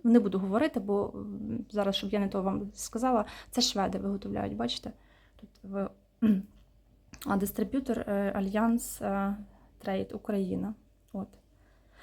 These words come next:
Місто Київ. <clears throat> Так що, е, працюють вони, і я цим засобом, я мега задоволена, просто можу вам від щирого серця рекомендувати. Е, так,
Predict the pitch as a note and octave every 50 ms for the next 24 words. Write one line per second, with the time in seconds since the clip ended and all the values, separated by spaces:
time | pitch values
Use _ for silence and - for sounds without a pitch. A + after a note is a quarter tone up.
0 | - - - - - A#3+ A#3+ - - B3 B3 - G3+ G3 G3+ G3+ - - - -
1 | - - B3 - G#3+ - B3+ B3+ B3+ - - - B3 B3 B3+ B3 B3 B3 - -
2 | - - G3+ G3+ G3 G3 F#3+ F#3 - - G#3+ - - D4 D#4+ F4+ F4+ F4+ - -
3 | D4 C#4+ C#4 C#4 C#4 C#4 - A3 A3+ A3+ G#3+ G#3+ A#3+ B3 B3 B3 - - - -
4 | - - D#4 D#4+ C4+ B3 A3 G#3+ - F#3+ F#3+ G3+ G3+ A3 G#3+ G#3+ G3+ G3+ G#3 F#3
5 | F3 E3+ E3+ F3+ - G3 A#3+ C#4 C4+ A#3+ G#3+ G3+ - - - - - A3+ A3+ -
6 | - G#3 G#3 A3 G#3 G#3+ G3 G#3 G#3+ G#3 F#3+ G3 - - - - - - - -
7 | - G3+ G3 G3 G3 - A3 - B3 - A3+ A3 - - - - - - - -
8 | - A3+ A#3+ - A#3 G#3+ G#3 G#3 A3 A3 G3+ G3 G3 G3 F#3+ F3 G3 G#3+ G#3+ -
9 | - - F3+ F#3 F#3 F#3+ - - - - - - - - - - - A#3+ A3 G#3+
10 | A3 A3+ A3+ - - - G#3+ G3 - -